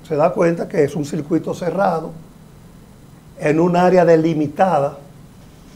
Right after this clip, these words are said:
porque primero había una mina de oro, se acabó el oro y ellos identificaron una mina de cobre. Y eso, entran los camiones, se perfora,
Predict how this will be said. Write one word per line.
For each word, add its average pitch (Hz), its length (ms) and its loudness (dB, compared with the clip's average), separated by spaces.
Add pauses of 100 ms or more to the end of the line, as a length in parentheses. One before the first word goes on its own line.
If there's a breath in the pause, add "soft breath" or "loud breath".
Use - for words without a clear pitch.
(240)
porque 147 200 -8
primero 147 320 -2
había 185 140 0
una 185 100 -4
mina 175 240 -2
de 151 100 -4
oro, 160 380 -4 (1040 loud breath)
se 151 60 -8
acabó 147 340 0
el 185 80 4
oro 185 280 2
y 160 80 0
ellos 175 380 -2
identificaron 160 800 -4
una 160 160 -2
mina 156 200 -4
de 143 120 -6
cobre. - 360 -14 (2250 loud breath)
Y 185 220 4
eso, 240 480 6 (1000)
entran 190 460 6
los 185 120 4
camiones, 196 680 0 (420 loud breath)
se - 180 0
perfora, 196 840 4